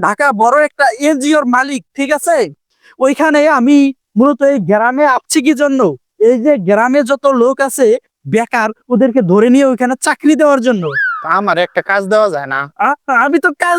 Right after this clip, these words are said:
Speaker 1: দেওয়ার জন্যই যাচ্ছি, অবশ্যই দিব। তো ব-, বেতন কিরকম লাগবে বল দেখি?
Speaker 2: হ্যাঁ, দশ বারো হাজার হইলেই হবো।
Speaker 1: সি, সি, সি, সি। এত, এত নিচু মন মানসিকতা তোর।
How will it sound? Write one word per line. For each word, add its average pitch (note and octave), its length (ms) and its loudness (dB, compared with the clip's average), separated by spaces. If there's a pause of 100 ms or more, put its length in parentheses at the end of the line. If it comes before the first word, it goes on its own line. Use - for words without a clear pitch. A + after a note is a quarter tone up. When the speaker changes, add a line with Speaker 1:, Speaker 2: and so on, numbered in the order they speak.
Speaker 1:
দেওয়ার E4+ 280 2
জন্যই D4 300 2
যাচ্ছি, A#3 320 -2 (300)
অবশ্যই D#4 400 0
দিব। C4 120 2 (480)
তো - 60 0 (180)
ব-, A3 200 0
বেতন C4 340 0
কিরকম D4 400 0
লাগবে A3 240 -2 (100)
বল B3 140 2 (100)
দেখি? C#4+ 200 -4 (140)
Speaker 2:
হ্যাঁ, F4 140 2 (100)
দশ A#3+ 200 0
বারো G#3 200 2
হাজার G#3 220 0
হইলেই G3+ 300 2
হবো। D3 180 -6 (1300)
Speaker 1:
সি, D#4+ 220 0 (140)
সি, D4+ 100 0 (120)
সি, C#4 120 4 (140)
সি। A#3 120 2 (640)
এত, D4 300 -2 (500)
এত - 180 -6 (240)
নিচু E4 240 2 (100)
মন E4+ 140 2 (100)
মানসিকতা C#4+ 560 -4
তোর। C4 160 -2